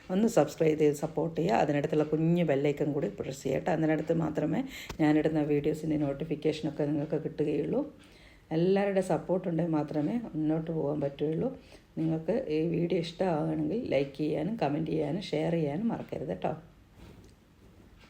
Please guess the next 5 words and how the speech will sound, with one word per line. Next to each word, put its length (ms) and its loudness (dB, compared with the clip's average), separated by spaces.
അങ്ങനെ 220 6
എല്ലാം 240 6
ഞാനിവിടെ 320 4
എടുത്ത് 260 0
വെച്ചിട്ടുണ്ട്, 440 0